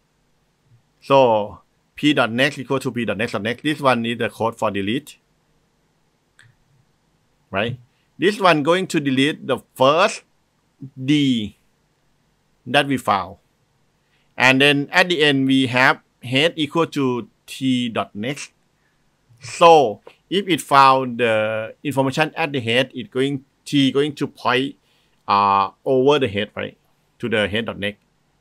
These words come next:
So now head going to point to head dot next. It's going to remove the first one that, okay, out. So this T become nine. Again, it doesn't matter.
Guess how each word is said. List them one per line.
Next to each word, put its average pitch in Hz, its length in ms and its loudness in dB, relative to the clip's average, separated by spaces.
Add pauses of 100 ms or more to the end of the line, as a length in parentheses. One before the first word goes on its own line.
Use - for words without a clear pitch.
(560)
So 135 180 4
now 120 260 6
head 123 280 2
going 160 240 -2
to 131 300 -4
point 127 260 -2
to 123 100 -6
head 110 180 -8
dot 92 160 -12
next. 87 240 -18 (1200)
It's 101 180 -10
going 131 220 0
to 113 140 -6
remove 101 340 -6
the 98 60 -6
first - 300 -20
one 85 160 -20
that, - 180 -20 (800)
okay, - 300 -12
out. 95 240 -12 (460)
So 135 360 0 (240)
this 143 180 -2
T 135 180 0
become 117 320 -4
nine. 98 460 -4 (240)
Again, 95 460 -6 (100)
it - 180 -14
doesn't 104 220 -10
matter. 98 360 -10